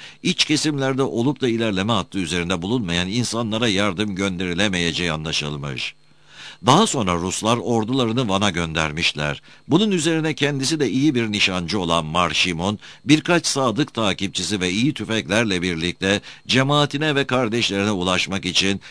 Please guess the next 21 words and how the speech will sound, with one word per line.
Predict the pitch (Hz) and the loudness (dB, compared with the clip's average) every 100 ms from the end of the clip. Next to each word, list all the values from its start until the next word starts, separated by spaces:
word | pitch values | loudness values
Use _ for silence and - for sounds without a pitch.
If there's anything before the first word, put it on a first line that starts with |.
| - | -4
iç | 185 202 - | 0 2 0
bölgelere | 98 90 76 78 85 90 | 0 -2 -2 -2 -2 -4
doğru | 85 80 85 | -4 -4 -4
yola | 82 73 82 | -2 -2 -4
koyulmuş. | 78 76 73 71 73 71 - _ - _ - - - | -4 -4 -6 -6 -8 -8 -10 _ -20 _ -20 -18 0
Çok | - 202 - | 4 4 6
geçmeden | 185 - 143 156 139 | 4 4 0 0 0
cemaati | 95 123 123 120 104 123 | 0 2 2 0 0 0
vadilerden | 95 92 92 90 82 101 98 | 0 0 0 0 0 0 -2
ve | 90 | -2
geçitlerden | 92 92 95 - 82 78 95 80 | 0 0 -2 0 0 0 -2 -2
İran | 151 160 147 123 | -2 0 0 -2
düzlüklerine | 120 107 113 127 113 104 113 | -2 -2 -4 -2 -2 -2 -2
geçirmek | 101 104 101 104 | -2 -2 -2 -2
için | 98 98 | -2 -2
hazırlanmışlar. | 90 78 87 80 78 76 85 69 69 64 - _ _ _ _ _ _ _ _ _ _ _ - - - - - - | -2 -2 -2 -2 -2 -4 -4 -4 -6 -6 -12 _ _ _ _ _ _ _ _ _ _ _ -20 -20 -20 -18 -18 -8
Yola | 85 147 202 | 2 6 6
çıkmadan | - 220 - 76 85 85 | 6 4 0 -2 -2 0
geçirdikleri | 110 - 123 123 127 131 139 | 0 0 -2 -2 -2 -2 0
günlerin | 120 120 123 | -2 -2 -4
sonuncusu | 123 82 80 82 80 - | -4 -4 -2 -2 -4 -4